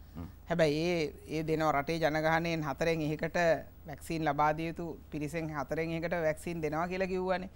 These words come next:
Speaker 2: කියලා මමත් අත්සන් කරලා, අ, අපෙන් බ්ලැන්කට් කවර් එකකුත් ගත්තනේ මේ වැක්සීන් එක ගහලා මිනිස්සුන්ට යම්කිසි ප්‍රශ්නයක් වුණොත් ඒකට, අ, මේ වග කියන්න ඕනි කියලා ඒ වගකීම පවා මම අරගෙන මම අත්සන් කරානේ.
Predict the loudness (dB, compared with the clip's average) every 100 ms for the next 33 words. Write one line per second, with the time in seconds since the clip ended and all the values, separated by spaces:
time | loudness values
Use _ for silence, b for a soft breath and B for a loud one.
0 | b b b -6 0 6 8 8 4 2
1 | 0 0 0 0 -2 -2 2 2 4 8
2 | 8 6 B B -8 -2 0 2 0 -2
3 | -2 0 0 6 6 8 8 8 6 2
4 | 2 2 4 4 2 2 0 0 0 0
5 | -2 -4 -2 -2 -2 0 4 6 6 4
6 | 2 -2 -4 -6 -2 2 2 2 -6 0
7 | 0 0 -2 0 -2 -2 0 0 0 b
8 | b b -2 -2 0 2 2 2 0 2
9 | 2 0 -2 -6 -6 -2 -2 0 0 0
10 | -2 -2 4 4 4 -2 -2 -2 0 2
11 | 0 0 2 4 4 2 -2 -2 0 4
12 | 6 6 4 2 2 2 0 0 2 0
13 | 2 2 6 6 6 4